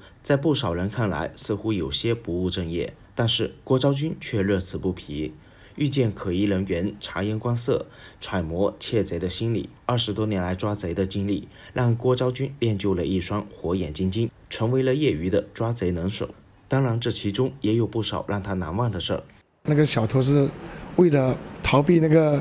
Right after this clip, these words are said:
Speaker 2: 民众或者警方的追捕，就直接跳到那个内河里面，就是我们还没清淤的那个内河。那时候是很脏的，那个比人还高的那个污水。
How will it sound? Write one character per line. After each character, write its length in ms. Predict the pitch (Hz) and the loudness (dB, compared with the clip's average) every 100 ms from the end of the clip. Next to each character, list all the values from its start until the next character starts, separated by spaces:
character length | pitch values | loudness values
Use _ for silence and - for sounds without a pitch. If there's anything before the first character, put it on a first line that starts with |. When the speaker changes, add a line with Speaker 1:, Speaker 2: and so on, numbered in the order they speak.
| 151 - | 0 2
Speaker 2:
民 220 | 143 160 | 4 6
众 260 | 185 151 135 | 4 4 4
或 180 | 160 | 4
者 60 | 165 | 4
警 200 | - 131 | 6 4
方 120 | 143 | 6
的 60 | 151 | 4
追 220 | 127 151 | 6 6
捕， 180 | 143 120 - - - - - - - | 6 2 0 -12 -12 -12 -12 -12 2
就 160 | - - - - | 2 2 -6 -8
直 160 | - 135 | 2 4
接 200 | 143 151 151 | 6 4 2
跳 240 | - 180 135 | 2 4 6
到 140 | 139 | 4
那 60 | 139 | 6
个 80 | 143 | 6
内 240 | 151 147 | 6 4
河 160 | 98 117 | 4 4
里 120 | 123 | 6
面， 240 | 113 117 92 - | 4 2 -2 -4
就 140 | - | 2
是 160 | 151 165 | 4 6
我 80 | 127 | 4
们 100 | 123 | 2
还 160 | - | 4
没 220 | 139 160 156 | 4 6 4
清 340 | - - 170 165 | 4 6 6 6
淤 140 | 170 | 6
的 140 | 160 123 | 6 4
那 100 | 131 | 4
个 80 | |
内 220 | 131 143 127 | 4 4 2
河。 80 | - 110 104 - - - - - - - | 0 -8 -10 -12 -14 -14 -14 -14 -14 -2
那 140 | 147 147 | 2 6
时 100 | 135 | 6
候 80 | |
是 100 | 131 | 6
很 160 | 131 110 | 4 4
脏 220 | - 110 | 2 0
的， 80 | 113 95 | -2 -2
那 100 | 135 | 0
个 220 | 139 143 143 135 131 123 - - - - | 2 4 2 -2 -4 -8 -12 -14 -14 0
比 80 | 139 | 4
人 140 | 127 143 | 4 4
还 120 | 135 | 4
高 240 | 139 139 | 4 4
的 80 | 139 | 4
那 100 | 135 | 2
个 220 | 139 143 | 4 4
污 240 | - 156 147 | 4 4 4
水。 200 | - | 2